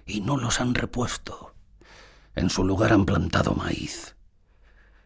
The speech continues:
He oído que es un alimento básico para la población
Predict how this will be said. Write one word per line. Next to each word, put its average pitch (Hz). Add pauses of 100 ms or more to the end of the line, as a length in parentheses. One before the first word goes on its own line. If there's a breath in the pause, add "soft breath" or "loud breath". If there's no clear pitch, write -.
(120)
He 135
oído 139
que 139
es 131
un 143
alimento 135
básico 160
para 123
la 117
población 123